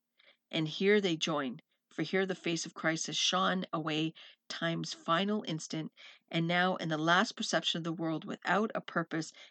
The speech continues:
and without a cause. For where God's memory has come at last, there is no journey, no belief in sin,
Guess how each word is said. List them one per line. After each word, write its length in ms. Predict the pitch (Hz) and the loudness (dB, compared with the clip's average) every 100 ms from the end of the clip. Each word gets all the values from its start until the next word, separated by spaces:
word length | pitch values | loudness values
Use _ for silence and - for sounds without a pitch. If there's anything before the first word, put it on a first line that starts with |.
| - | -8
and 140 | 156 | -4
without 280 | 156 151 185 | -2 0 0
a 60 | 202 | -2
cause. 540 | - 165 - - - _ _ _ - _ _ _ | -2 -2 -2 -8 -14 _ _ _ -20 _ _ _
For 180 | - 175 | -2 0
where 180 | 170 | 0
God's 320 | 160 165 165 170 | 4 4 4 0
memory 320 | 175 208 196 | 0 2 0
has 120 | 185 | -2
come 300 | - 180 170 | -2 -2 -2
at 240 | - - | -2 -4
last, 480 | - 175 160 170 - - - | 2 6 6 4 -6 -16 -8
there 120 | - - | -4 0
is 220 | 226 220 | 0 0
no 140 | 170 | -4
journey, 440 | 151 147 143 151 - _ _ _ - | -4 -4 -6 -8 -10 _ _ _ 0
no 140 | 202 | 0
belief 380 | 220 180 165 - | 2 0 -2 -4
in 100 | 151 | -8
sin, 400 | - 143 151 | -6 -6 -6